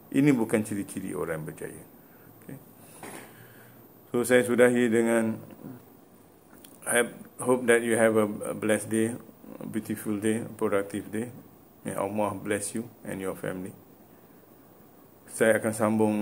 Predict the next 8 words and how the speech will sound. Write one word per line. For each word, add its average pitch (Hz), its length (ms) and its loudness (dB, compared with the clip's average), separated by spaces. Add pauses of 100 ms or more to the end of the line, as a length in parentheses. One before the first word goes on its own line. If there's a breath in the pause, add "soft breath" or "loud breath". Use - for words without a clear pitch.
eh, 98 420 -6 (380)
kenapa 107 320 -2
kita 104 240 -4
berniaga 98 480 -4
part - 240 -2
two, 113 160 -10 (160)
insya-Allah 95 420 -6
besok. - 320 -6